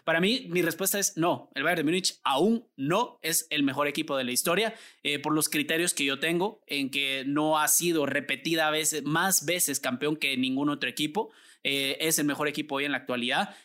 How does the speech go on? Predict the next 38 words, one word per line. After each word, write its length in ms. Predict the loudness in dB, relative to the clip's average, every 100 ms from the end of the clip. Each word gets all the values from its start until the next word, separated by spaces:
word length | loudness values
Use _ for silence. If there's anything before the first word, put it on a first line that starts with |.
| -2
y 120 | 2
va 100 | 2
en 100 | 2
camino, 520 | 2 2 4 2 0 _ -2
va 60 | -2
en 80 |
camino, 320 | 0 -2 0 2
no, 220 | 2 2
no, 160 | 2
no 100 | 0
me 100 | 2
malentiendan, 540 | 2 2 0 0 -2 0
va 60 | -2
en 60 |
camino 260 | -2 -2 -2
en 80 | 0
convertirse 480 | 0 0 -2 -2
en 40 | -2
el 20 |
mejor 160 | -2 -2
de 60 |
la 40 | -2
historia, 360 | -2 -2 -2
tiene 240 | -2 -2 -2
todos 200 | -2 0
los 140 | 0
argumentos, 640 | 0 2 2 0 -2 -2 -6 _
todos 160 | 0 0
los 120 | 0
jugadores 600 | 0 2 4 2 0 -4 -8 -6
y 140 | -4
tiene 320 | 0 0 0 -2
honestamente 580 | -2 0 -2 -4 -4 -4
dos 260 | -2 0
años 380 | 0 0 -2 -2
en 140 | 0 0
los 160 | -2
que 260 | -2 -4